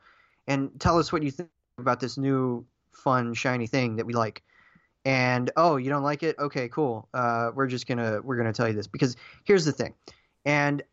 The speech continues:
I think that this is actually very important. There are two directors who are no longer living, who, if they were asked about this, they probably would have said, "Yeah, we like it."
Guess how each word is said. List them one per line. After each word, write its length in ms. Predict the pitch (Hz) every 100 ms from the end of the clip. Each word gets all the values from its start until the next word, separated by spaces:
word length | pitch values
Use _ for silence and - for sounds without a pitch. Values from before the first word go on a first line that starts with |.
| _
I 140 | 160 180
think 340 | 196 156 143
that 180 | 147 131
this 220 | 139 139
is 160 | 135 123
actually 380 | 127 123 131 120
very 220 | 117 110
important. 420 | 98 117 95 87
There 120 | 147
are 60 | 151
two 220 | - 202
directors 520 | 226 196 156 160 151
who 100 | -
are 60 | 123
no 180 | 123 143
longer 240 | 139 135
living, 300 | 123 101 - _ _ _ _ _ _ _ _ _
who, 460 | - 151 147 147 -
if 220 | 180 185
they 140 | - 185
were 160 | 185
asked 280 | 151 156 -
about 260 | 131 120 117
this, 400 | 107 101 - - _ _ _ -
they 200 | 123 143
probably 600 | - - 190 247 208 165
would 200 | 151 151
have 120 | 139
said, 440 | - 143 131 127 135
"Yeah, 180 | 240 208
we 120 | 202
like 220 | 214 240
it." 120 | 104